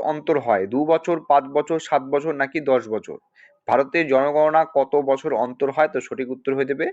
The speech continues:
ভারতের জনগণনা দশ বছর অন্তর হয়, অপশন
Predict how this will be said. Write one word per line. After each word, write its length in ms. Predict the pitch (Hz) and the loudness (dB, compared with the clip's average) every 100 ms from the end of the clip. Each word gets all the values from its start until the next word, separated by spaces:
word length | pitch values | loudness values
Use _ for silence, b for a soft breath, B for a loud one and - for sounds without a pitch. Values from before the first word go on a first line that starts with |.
| b b - | b b 0
ভারতের 320 | 123 123 139 120 | 2 2 0 0
জনগণনা 500 | 120 131 139 147 170 208 B B B _ 107 | 0 2 2 4 4 2 B B B _ -4
দশ 300 | 131 143 147 135 | 4 4 4 -2
বছর 220 | 135 - - | -4 -2 -2
অন্তর 240 | 113 - 104 | -4 -2 -2
হয়, 140 | 90 - 107 | -2 0 2
অপশন 280 | 113 - | 2 0